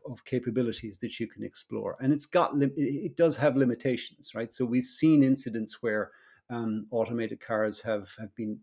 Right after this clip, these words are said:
you know, or cars operating in autonomous mode and, um, of, of, of, to one degree or another have actually failed just because they don't understand the sur-, the, the surrounding environment well enough.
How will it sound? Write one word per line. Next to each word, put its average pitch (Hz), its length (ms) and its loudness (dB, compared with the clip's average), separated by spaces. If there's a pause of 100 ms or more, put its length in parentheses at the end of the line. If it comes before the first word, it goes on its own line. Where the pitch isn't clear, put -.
(100)
you 123 180 -2
know, 110 160 -4 (180)
or 104 240 -8 (300)
cars 135 460 6
operating 123 560 -2
in 107 120 -2
autonomous 110 720 -4
mode 110 460 -2
and, 101 180 -10 (480)
um, 107 460 -6
of, 117 180 -6
of, 120 240 -2
of, 120 160 -2 (220)
to - 140 -4
one 135 180 6
degree 117 260 2
or 110 80 0
another 104 200 -2
have 123 160 -6
actually 110 280 -2
failed 101 480 -6
just - 200 -8
because 123 280 -4
they 117 100 -8
don't 113 220 -8 (220)
understand 117 480 -4
the 110 80 -6
sur-, 110 380 -6
the, 113 260 -4
the 113 100 -8
surrounding 110 420 -4
environment 107 460 -2
well 107 180 -2
enough. 95 280 -6